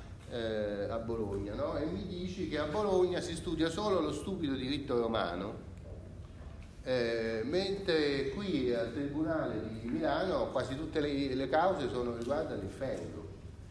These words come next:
E il feudo nel diritto romano non c'è." Allora ecco qua, ti scrivo un, eh, un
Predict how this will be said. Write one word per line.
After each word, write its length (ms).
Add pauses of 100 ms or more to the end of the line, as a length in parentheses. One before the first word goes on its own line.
(160)
E 120
il 60
feudo 480
nel 100
diritto 340
romano 340
non 100
c'è." 200 (1200)
Allora 540
ecco 280
qua, 240
ti 140
scrivo 600
un, 200
eh, 720
un 180